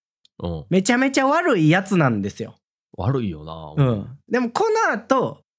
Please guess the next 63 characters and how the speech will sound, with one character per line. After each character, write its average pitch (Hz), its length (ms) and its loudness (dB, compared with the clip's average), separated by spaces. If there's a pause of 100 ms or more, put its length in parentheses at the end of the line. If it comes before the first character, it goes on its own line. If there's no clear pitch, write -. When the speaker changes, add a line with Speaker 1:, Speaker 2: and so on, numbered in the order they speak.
(580)
Speaker 2:
い 214 220 -2
ろ 226 120 2
い 220 40 0
ろ 220 80 4
あ 190 40 2
っ 160 40 -2
て 151 100 0
改 196 260 2
心 135 200 4
す 147 120 0
る 127 140 2
ん 113 80 -2
で、 117 340 -2 (280)
Speaker 1:
は 90 180 -4
い 73 40 -6
は - 60 -16
い。 - 40 -2
Speaker 2:
ち 247 40 6
ょ 233 40 0
っ - 20 -
と 214 60 -2
こ 220 160 -2
こ 330 120 4
ま 285 160 2
で 170 80 2
の 147 200 4
悪 214 240 -2
行 220 180 2 (260)
は 214 160 2
ち - 160 0
ょ - 40 2
っ - 40 -4
と 175 300 4
多 185 60 4
め 185 120 4
に 196 120 4
見 196 120 2
て 139 100 0
ほ 196 160 4
し 165 200 -2
い 110 40 -6
で 113 100 -4
す。 - 140 -12 (240)
Speaker 1:
ま 127 120 4
あ 107 80 2
確 - 200 0
か 120 100 2
に、 85 140 -2
確 - 240 -4
か - 80 -2
に 85 80 -2
そ 113 200 0
う - 20 -8
で - 60 -12
す - 40 -12
ね。 131 40 -8
な 147 80 -10
ん - 20 -12
か 101 80 -8
い 135 80 -4
ろ 190 160 2
い 226 80 0
ろ、 233 300 0